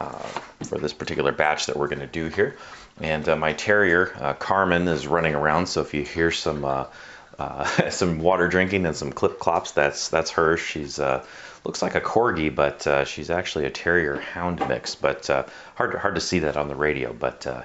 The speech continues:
there she is. She's looking at me right now, so she's, uh, kinda looks like a corgi and a Jack Russell, but she's actually a terrier and a hound.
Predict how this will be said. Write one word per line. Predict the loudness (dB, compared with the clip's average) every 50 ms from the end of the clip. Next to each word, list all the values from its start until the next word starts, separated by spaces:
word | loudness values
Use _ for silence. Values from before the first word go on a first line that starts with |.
| -14 -10 -4
there | 0 0 0 0
she | 0 0 2
is. | 2 2
She's | 0 -2 -4 -2 -2
looking | -2 -2 -2 -2 -4
at | -4 -4 -4
me | -6 -6
right | -4 0 0 0 0 0
now, | -2 -2 0 0 -2
so | -4 -6 -6 -6 -6
she's, | -6 -6 -6 -4 -4 -4 -4 -4 -2
uh, | 0 0 0 -2 -4 -8 -14 -18 -18 -18 -18 -8 -4
kinda | 0 2 4
looks | 4 4 4 4 2
like | 2 2 2
a | 0 -2 -2 -4 -8
corgi | -2 0 0 2 2 2 0
and | 0 0
a | -2 0
Jack | 2 2 2 2 2 2
Russell, | 2 2 2 2 0 0
but | 0 -2 -4
she's | -8 -12 -12 -10
actually | -10 -10 -10 -10 -8 -8 -8
a | -10
terrier | -6 -2 0 0 0 0 -2
and | -6 -8
a | -10
hound. | -10 -10 -10 -10 -10 -14